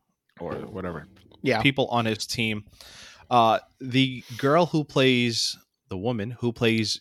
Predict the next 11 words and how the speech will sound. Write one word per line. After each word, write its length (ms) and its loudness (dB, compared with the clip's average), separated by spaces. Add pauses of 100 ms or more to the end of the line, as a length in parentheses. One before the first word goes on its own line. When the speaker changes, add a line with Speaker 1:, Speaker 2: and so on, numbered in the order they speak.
(200)
Speaker 1:
uh, 420 2
Jor-, 400 -4
uh, 240 0
Beth 320 0
Adams. 500 -2
Do 80 -2
you 60 2
remember 260 2
her 120 4
from 180 -8
anything? 480 -4